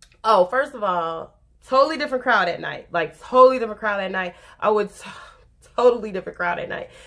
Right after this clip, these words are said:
When we went in the day, it was, like, older people, families, stuff like that. When we went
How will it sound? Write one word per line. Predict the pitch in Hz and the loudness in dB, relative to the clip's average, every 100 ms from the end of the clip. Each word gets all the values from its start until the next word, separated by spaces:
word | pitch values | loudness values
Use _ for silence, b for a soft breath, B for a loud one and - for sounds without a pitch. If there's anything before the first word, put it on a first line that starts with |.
| B | B
When | 214 220 | 8 8
we | 247 | 8
went | 254 262 | 4 6
in | 240 | 4
the | 208 | 0
day, | 196 214 226 | 0 0 0
it | 220 | -2
was, | 196 | -2
like, | 185 170 | -2 -2
older | 156 208 202 | -2 -2 -4
people, | - 214 185 196 196 | -8 -12 -8 -8 -8
families, | - 202 202 190 196 185 185 | -4 0 0 0 -4 -8 -6
stuff | 185 175 | -6 -4
like | 165 165 | -4 0
that. | 214 202 B B | 0 -2 B B
When | 185 196 202 | -6 -4 -4
we | 240 240 _ - | -6 -10 _ -20
went | 160 180 220 202 156 127 | -8 -2 2 2 0 -2